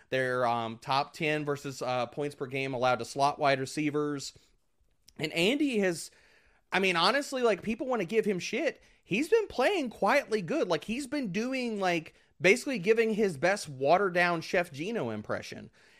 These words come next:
His, his P F F passing grades are high. He's pushing the ball down the field. Um, his yards per attempt were high. They've kinda cratered in the last few games, but some of that's been because of pressure.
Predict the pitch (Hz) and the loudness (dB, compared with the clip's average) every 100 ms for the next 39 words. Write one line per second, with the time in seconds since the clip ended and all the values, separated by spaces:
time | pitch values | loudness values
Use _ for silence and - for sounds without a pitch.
0 | - 151 143 151 147 - 165 175 180 170 | 0 0 0 -2 -2 2 2 4 2 2
1 | 160 170 170 185 175 175 170 160 160 165 | 2 2 -2 -4 0 0 -2 0 2 4
2 | 165 165 156 110 - 165 175 175 165 156 | 4 0 -4 -10 -4 -4 -2 -4 2 4
3 | 156 151 147 135 - 160 160 160 151 139 | 4 2 0 -2 -4 -2 2 4 2 -2
4 | - - _ - 135 131 135 143 147 151 | -12 -20 _ 0 0 0 0 2 2 2
5 | 165 139 - 165 160 156 - 135 127 156 | 0 -2 0 -2 -2 -4 -14 -8 0 2
6 | 165 151 156 156 139 123 160 131 - 143 | 2 4 6 6 4 0 -2 -4 -2 0
7 | 143 151 147 131 131 135 135 - 139 127 | 2 2 0 0 0 0 0 -4 -8 -4
8 | 139 143 147 135 113 143 135 123 - 131 | 0 0 -2 -4 -8 -6 -4 -4 -4 -6
9 | 117 - 139 147 - 160 151 - 160 156 | -6 -2 -2 -2 -2 0 0 -2 -4 -4